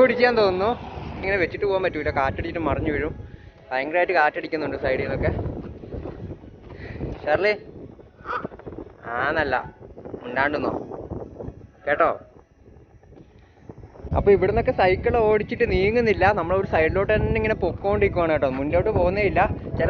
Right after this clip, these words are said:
സമയത്ത് നമ്മൾ പോകുന്ന ദിശയിലോട്ട് കാറ്റടിക്കും, അപ്പൊ നമുക്ക് പോകാനായിട്ട് സുഖമാണ്, കാരണം കാറ്റിന്റെ ഒരു ഇതിലങ്ങ് പൊക്കോളും. അല്ലാത്തപ്പോ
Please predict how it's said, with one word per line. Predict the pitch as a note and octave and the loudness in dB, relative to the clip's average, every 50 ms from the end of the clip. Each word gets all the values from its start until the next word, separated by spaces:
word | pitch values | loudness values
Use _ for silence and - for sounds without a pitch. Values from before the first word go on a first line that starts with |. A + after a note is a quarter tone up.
| G3+ G#3+ | 2 2
സമയത്ത് | G#3 G3+ G#3+ A3+ A#3 A#3+ B3 B3 | 2 4 4 2 2 2 2 2
നമ്മൾ | A#3 A#3 B3 A#3+ - | 4 4 2 4 4
പോകുന്ന | A3 G#3+ A3 A3+ A#3+ G3 | 4 4 4 2 2 0
ദിശയിലോട്ട് | A3 - - A3 A3 A3 G#3+ G#3+ G3+ | -2 -2 0 0 0 0 2 2 2
കാറ്റടിക്കും, | F#3+ F#3 F#3+ F#3 F3 - G3+ G#3 - E3+ | 2 2 2 -2 -2 -2 -4 -2 -2 -2
അപ്പൊ | - - - A#3+ A#3+ | -2 -2 0 0 2
നമുക്ക് | A#3 A3 - A3 - - | 2 2 0 0 -2 -4
പോകാനായിട്ട് | - G3 F#3+ G3 F#3+ F#3+ - - F3+ | -4 -2 -2 -2 -2 -4 -6 -6 -4
സുഖമാണ്, | E3+ F3 E3 D#3 D3 D3+ D#3 C#3+ - | 0 2 2 2 0 -2 -4 -4 -4
കാരണം | D#3 D#3+ E3 F3 E3+ F3 | -4 -2 -2 -2 0 2
കാറ്റിന്റെ | D#3 D3+ D3+ - F3 F3+ F3+ F3+ | 2 2 2 0 0 2 2 2
ഒരു | F3+ E3 | 2 2
ഇതിലങ്ങ് | E3 E3+ E3+ E3+ D#3 | 0 0 2 2 2
പൊക്കോളും. | D3 - - D#3 D3+ D#3+ - - - - - - - - - - - D3 | 2 2 4 2 2 2 0 -2 -4 -6 -6 -4 -4 -4 -4 -4 -4 -2
അല്ലാത്തപ്പോ | C#3+ D3+ F3 F3+ G3+ G3 G#3+ | 0 0 0 0 0 0 2